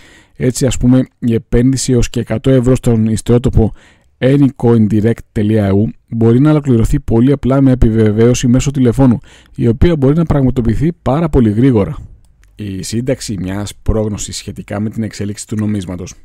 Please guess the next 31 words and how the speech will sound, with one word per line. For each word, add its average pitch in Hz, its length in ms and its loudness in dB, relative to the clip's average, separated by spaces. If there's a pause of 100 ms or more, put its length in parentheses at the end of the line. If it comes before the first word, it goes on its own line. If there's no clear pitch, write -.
δεν 113 240 -6
είναι 123 160 0
και 113 100 -8
τόσο 101 240 -8
απλή 98 200 -10
υπόθεση. - 500 -12 (680)
Παράλληλα 107 460 -6
με 151 100 -4
τη 135 120 -6
ραγδαία 101 340 -4
εξέλιξη 127 400 -8
του 113 80 -8
Bitcoin, 104 440 -6 (280)
αυξήθηκε - 560 -10
πολύ 127 300 -6
και - 140 -10
η 104 80 -8
αξία 151 280 -10
των 117 200 -6
άλλων 139 220 -2
altcoins. 117 600 -6 (500)
Εάν 110 300 -6
παρακολουθήσει 120 680 -6
κανείς 117 280 -6
την 123 120 -4
εξέλιξη - 640 -6 (120)
του - 100 -6
ψηφιακού 104 560 -4
νομίσματος 117 540 -2
του - 80 -10 (100)
Monero, 98 300 -6